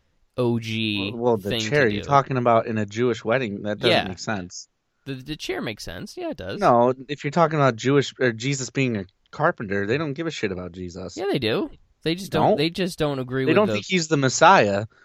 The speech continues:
Speaker 1: I know, but they, they recognize that he existed, right? And
Speaker 2: Well,
Speaker 1: he, he was
Speaker 2: so
Speaker 1: an
Speaker 2: do
Speaker 1: important
Speaker 2: historians.
Speaker 1: figure. And Jesus was a Jew.
Speaker 2: That's true.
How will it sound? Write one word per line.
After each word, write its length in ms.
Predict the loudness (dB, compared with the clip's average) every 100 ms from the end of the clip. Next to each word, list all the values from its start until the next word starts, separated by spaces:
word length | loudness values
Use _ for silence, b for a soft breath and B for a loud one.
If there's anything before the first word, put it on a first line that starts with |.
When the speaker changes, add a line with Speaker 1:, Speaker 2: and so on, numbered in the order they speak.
| b b
Speaker 1:
I 60 | -6
know, 100 | -4
but 120 | -2
they, 100 | -2
they 320 | -4 -2 -2
recognize 640 | 0 0 -2 -4 -4 -4 -4
that 100 | -6
he 140 | -6
existed, 600 | -8 -10 -14 -14 -14 -14 -16 _ -14
right? 300 | -8 -8 -8 _ _
And 120 | -8
Speaker 2:
Well, 100 | -4
Speaker 1:
he, 60 | -4
he 100 | -4
was 80 | -2
Speaker 2:
so 60 | 2
Speaker 1:
an 40 |
Speaker 2:
do 40 | 2
Speaker 1:
important 520 | 2 0 2 0 0
Speaker 2:
historians. 0 |
Speaker 1:
figure. 220 | -6 -8 -10 -12 _ _ _ -12
And 100 | -6
Jesus 360 | -4 -4 -6
was 220 | -4 -4
a 60 | -4
Jew. 480 | -6 -4 -4 -6 -8 _ _ _ _ _ _ _
Speaker 2:
That's 220 | 0 0
true. 420 | 0 2 2 0